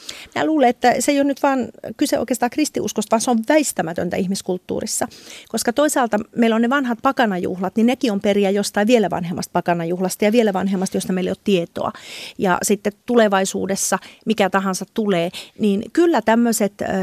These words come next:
isot muutosajat, luonnon uudelleen herääminen tai,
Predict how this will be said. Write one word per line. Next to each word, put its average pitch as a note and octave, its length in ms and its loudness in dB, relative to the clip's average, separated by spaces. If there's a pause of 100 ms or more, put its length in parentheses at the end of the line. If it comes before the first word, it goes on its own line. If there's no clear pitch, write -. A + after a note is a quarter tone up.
(500)
isot B3+ 360 0
muutosajat, G#3 760 2
luonnon G#3+ 300 2
uudelleen G3 440 2
herääminen F#3 600 0
tai, F3+ 280 0